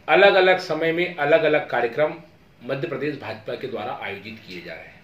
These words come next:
इसी कड़ी में, चूंकि श्रद्धेय कुशाभाऊ ठाकरे जी ने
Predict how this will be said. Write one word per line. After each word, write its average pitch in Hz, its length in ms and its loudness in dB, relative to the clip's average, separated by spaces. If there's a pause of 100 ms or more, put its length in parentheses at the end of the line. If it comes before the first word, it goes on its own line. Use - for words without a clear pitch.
(1400)
इसी 180 240 -2
कड़ी 196 300 6
में, 185 300 0
चूंकि 180 520 -6
श्रद्धेय 151 300 4
कुशाभाऊ 175 460 2
ठाकरे 143 340 0
जी 170 160 -2
ने 170 320 -2